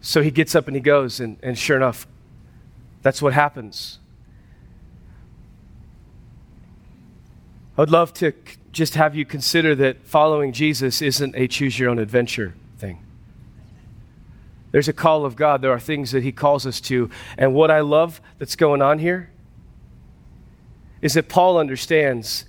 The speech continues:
this isn't about my choice. This is about his choice. He calls the shots. He's the king. I'm the servant. I would love for all of us to walk into alignment with that truth.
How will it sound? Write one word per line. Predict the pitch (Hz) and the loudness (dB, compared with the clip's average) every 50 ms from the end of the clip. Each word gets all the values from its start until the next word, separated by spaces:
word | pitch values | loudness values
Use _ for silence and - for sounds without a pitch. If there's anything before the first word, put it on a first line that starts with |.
| - - - - | -20 -20 -4 -2
this | 156 151 - 185 | -2 0 2 2
isn't | 175 - 156 139 | 2 2 0 -2
about | 131 123 131 127 123 117 | 2 2 2 2 2 0
my | 113 117 113 107 | -2 -4 -4 -4
choice. | - - - 143 127 107 98 - - | -6 -6 -6 -4 -6 -6 -8 -8 -10
This | 117 - - | -8 -10 -8
is | 104 110 | -10 -10
about | - 113 104 95 | -10 -8 -8 -6
his | 95 123 127 120 | -4 -4 -4 -4
choice. | - - - - - - - - - - - - - - - - - - - - - - - - - - - | -6 -10 -12 -14 -16 -18 -18 -18 -16 -16 -16 -18 -20 -20 -20 -20 -20 -20 -20 -20 -20 -20 -20 -20 -20 -20 -12
He | - 156 147 | -4 -2 -2
calls | 135 - 151 143 131 120 - 107 | -2 2 2 2 2 0 -4 -10
the | 110 - | -10 -10
shots. | - - 135 117 110 110 - - - - - - - - - - - - - - - - - - - - - - - - - - - - - - - - | -8 -4 -4 -4 -4 -6 -10 -16 -16 -14 -14 -14 -16 -18 -20 -20 -20 -20 -20 -20 -20 -20 -20 -20 -20 -20 -20 -20 -20 -20 -20 -20 -20 -20 -20 -20 -20 -20
He's | - - 156 151 143 - - - | -6 -2 0 0 0 -2 -6 -10
the | 120 | -12
king. | - - 156 135 117 104 95 85 - - - - _ - - - - - - - | -6 -2 0 0 0 -2 -6 -14 -20 -20 -20 -20 _ -20 -20 -20 -20 -18 -4 -2
I'm | 123 117 113 | -2 0 0
the | 107 101 | -4 -4
servant. | - - - 101 90 85 87 - - - - - - - - - - - - - - - - - - - - - - - - - - - - - - - - - - - - - - - - - - - - | -6 -6 -6 -6 -8 -10 -14 -20 -20 -20 -20 -20 -20 -20 -20 -20 -20 -20 -20 -20 -20 -20 -20 -20 -20 -20 -20 -20 -20 -20 -20 -20 -20 -20 -20 -20 -20 -20 -20 -20 -20 -20 -20 -20 -20 -20 -20 -20 -18 -4 0
I | 147 170 | 2 2
would | 170 165 147 | 2 0 0
love | 143 156 156 147 - | 0 2 2 2 0
for | - 143 131 | -2 0 2
all | 135 143 143 135 | 2 2 2 0
of | 131 117 | -2 -2
us | 120 113 - - | -4 -6 -6 -8
to | 131 | -4
walk | 123 127 127 123 - 143 | 0 0 0 0 0 -2
into | 135 131 120 - 139 131 123 | -4 -4 -4 -4 -4 -4 -2
alignment | 117 113 117 127 123 123 117 110 101 - | 0 2 2 2 2 0 -4 -6 -8 -10
with | - 104 95 101 | -12 -14 -4 -2
that | 117 113 110 - | -2 -2 -2 -4
truth. | - - 123 110 95 82 - - - - | -8 -8 -8 -8 -8 -10 -14 -20 -20 -20